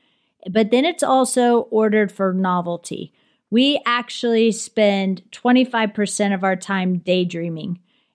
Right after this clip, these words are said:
and, or thirty percent of our time in some sort of a story. And so our brain is meant to associate one thing with another thing, with another thing, with another thing.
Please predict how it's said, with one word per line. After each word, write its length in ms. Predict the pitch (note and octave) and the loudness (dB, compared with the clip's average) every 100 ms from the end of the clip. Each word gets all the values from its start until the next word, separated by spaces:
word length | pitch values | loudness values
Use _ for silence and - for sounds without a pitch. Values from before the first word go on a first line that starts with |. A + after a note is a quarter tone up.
| - | -4
and, 460 | G#3 G3+ G3 G3 - | 0 2 2 0 0
or 160 | G#3 | 0
thirty 380 | G3+ - A#3 A#3 | 0 2 2 2
percent 380 | - G3+ F3+ G3 | 0 -4 -2 -2
of 100 | F3+ | 0
our 120 | F#3 | -2
time 400 | F3+ G3+ F#3+ F3 - | -2 -6 -6 -6 -4
in 180 | G3+ F#3+ | -2 0
some 320 | - A#3 B3 | 0 2 2
sort 260 | A#3+ B3 | 2 0
of 100 | A3 | 2
a 80 | G3 | 0
story. 680 | F3+ - - G3 F#3 F3 D#3 A3 | -2 -6 -4 -2 0 -4 -8 -2
And 180 | A3 | 0
so 220 | G#3 A3+ A3 | 2 0 0
our 180 | G#3+ | 0
brain 480 | G3+ G3+ A3+ C4+ D#4 | 0 2 2 2 0
is 240 | - A3 G3 | -2 -2 2
meant 320 | G#3+ G#3 G#3+ | 2 0 -4
to 100 | G#3 | -2
associate 680 | G3+ - A3+ A3+ A3+ G#3 G3 | -2 0 -2 0 0 0 0
one 320 | G#3 A3 A#3 | 0 2 2
thing 360 | B3+ B3 A#3+ | 2 2 2
with 140 | A3+ F#3 | 0 0
another 400 | F#3+ G3 G#3 G#3+ | 0 2 2 0
thing, 300 | G#3+ G#3 G#3 | 0 0 0
with 160 | F3+ | -2
another 340 | F3+ F#3+ G3 G3 | -2 -2 -2 -2
thing, 260 | G3 F#3+ | -4 -4
with 140 | F#3 F3 | -4 -4
another 380 | F3+ F3+ F3+ F3 | -4 -2 -2 -4
thing. 320 | F3+ F3+ | -6 -8